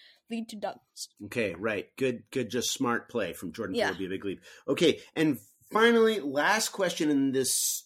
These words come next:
Speaker 2: it sort of is a lightning round. I feel like it's kind of more of a slow, like,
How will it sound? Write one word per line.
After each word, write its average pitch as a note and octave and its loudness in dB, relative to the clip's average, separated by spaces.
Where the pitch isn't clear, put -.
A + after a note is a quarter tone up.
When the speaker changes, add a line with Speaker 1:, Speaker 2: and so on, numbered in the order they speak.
Speaker 2:
it - -6
sort A4+ -2
of - -2
is B3+ -6
a D#3+ -2
lightning D3 2
round. A#2 0
I A2+ -10
feel G3+ -4
like F#3 -2
it's C3 -8
kind C3 -6
of A2 -4
more A2 -2
of G2 -6
a F#2 -6
slow, A2+ -2
like, E2+ -8